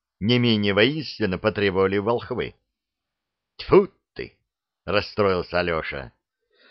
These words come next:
"Сейчас ты ответишь за базар, а потом..." Предчувствия его не обманули. Небрежным пассом руки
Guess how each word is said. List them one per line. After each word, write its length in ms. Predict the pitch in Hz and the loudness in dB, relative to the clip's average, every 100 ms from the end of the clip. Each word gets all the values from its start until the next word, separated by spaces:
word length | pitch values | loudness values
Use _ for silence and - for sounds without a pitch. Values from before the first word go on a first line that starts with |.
| _ - | _ -6
"Сейчас 580 | 117 135 143 165 160 - | -6 0 4 4 4 4
ты 120 | 139 | 6
ответишь 720 | 160 123 120 123 143 143 90 | 6 4 0 0 -2 -6 -4
за 160 | 90 120 | -2 0
базар, 640 | 113 95 - 82 76 - | 0 -2 -2 0 0 -2
а 80 | 92 | 0
потом..." 760 | 107 110 135 156 170 170 156 95 _ _ _ _ _ _ _ _ | 2 4 6 8 6 4 -8 -12 _ _ _ _ _ _ _ _
Предчувствия 1080 | - 180 180 - 202 208 - - 165 156 143 | 2 2 2 -2 2 2 0 -4 -2 0 0
его 300 | 131 120 131 | 0 2 2
не 180 | 123 117 | 2 0
обманули. 960 | 104 85 90 90 78 69 64 55 55 _ _ _ _ _ _ | 0 -2 -2 -2 -4 -10 -12 -16 -18 _ _ _ _ _ _
Небрежным 640 | - 135 160 185 127 147 135 | -2 2 4 4 2 -6 -2
пассом 720 | 135 139 127 - - 120 110 | 6 6 4 -4 -4 -2 0
руки 480 | 98 - 98 110 | 0 -2 -4 -4